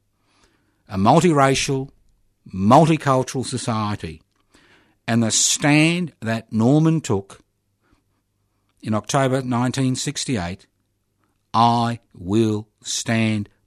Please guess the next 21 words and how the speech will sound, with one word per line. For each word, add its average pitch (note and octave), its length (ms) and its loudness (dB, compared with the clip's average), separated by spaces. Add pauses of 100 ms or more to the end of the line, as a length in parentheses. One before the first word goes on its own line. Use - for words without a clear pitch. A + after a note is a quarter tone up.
(180)
by A2 460 -2 (180)
you," G2 460 -4 (400)
is F#2 160 -6
a F#2 60 -6
stand C3 640 0
that G2 180 -6
we G2+ 160 -6 (100)
all B2+ 520 4 (160)
need B2 560 2
to C3+ 80 -4
take A2+ 400 0 (340)
in G#2 140 -4
two D3+ 220 0
thousand C3+ 420 0
and A#2+ 120 -2
seventeen B2 720 -2 (640)
in B2 160 4
an A#2+ 100 6
era C3+ 440 6 (160)
of G#2 260 -6
rising C3 880 4